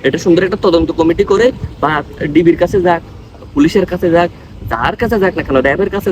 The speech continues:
যাক, যাই সুন্দর করি একখান সুষ্ঠু সমাধান চাই। আমরা এই মধ্যে আর হানি গোলাগুলি না করি, লোদ মারামারি না করি, কেন সুন্দর মতো, কাজে সুন্দর সাবলীলভাবে একখান সুন্দর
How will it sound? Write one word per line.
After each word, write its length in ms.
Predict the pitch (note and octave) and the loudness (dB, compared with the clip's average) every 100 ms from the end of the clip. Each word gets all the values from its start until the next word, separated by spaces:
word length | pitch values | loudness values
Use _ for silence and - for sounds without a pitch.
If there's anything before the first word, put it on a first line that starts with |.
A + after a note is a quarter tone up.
| D#3+ | 0
যাক, 120 | E3 - - - - | -2 -6 -16 -10 -4
যাই 120 | B2 - | -2 2
সুন্দর 280 | D3+ E3 B3+ - | 4 4 4 2
করি 160 | G4+ G4 - - - | 2 0 -4 -10 -12
একখান 220 | - - D#4+ - | -6 -4 -2 -4
সুষ্ঠু 240 | - - - - | -4 -2 -2 0
সমাধান 280 | D3+ D3+ D3 | 2 0 -2
চাই। 120 | A#2+ A#2 | -4 -2
আমরা 160 | B2 G#3 | 0 2
এই 60 | F3 D#3 F#3+ | 4 4 2
মধ্যে 140 | G3 | 0
আর 60 | F#3+ - | -2 -2
হানি 160 | C#3 D3 E3 | 0 2 4
গোলাগুলি 320 | F3 F3+ G#3 E3+ | 2 2 0 0
না 40 | D#3+ | 0
করি, 140 | E3+ F#3+ - - | -2 -2 -6 -2
লোদ 140 | D3+ F3 | 0 2
মারামারি 340 | E3+ F3 E3+ E3 D#3+ | 2 0 0 0 0
না 60 | - | 0
করি, 140 | D#3+ - - - - - | -2 -4 -8 -14 -12 -10
কেন 120 | B2 - | -12 -4
সুন্দর 320 | G#3+ A#3+ B3+ A#3 F3 | 2 6 6 4 2
মতো, 160 | B2+ A#2+ - - - - - - | -2 -4 -8 -12 -10 -10 -8 -4
কাজে 180 | C#3+ D3+ - | -4 -6 -4
সুন্দর 320 | D#3 E3 F3+ F3+ | 0 2 2 0
সাবলীলভাবে 560 | D3 D#3+ G#3 G3 F#3+ G3 | 0 2 2 2 0 0
একখান 200 | - E3+ D#3+ | -2 -2 -2
সুন্দর 280 | D#3 D3+ F#3+ | -2 0 -2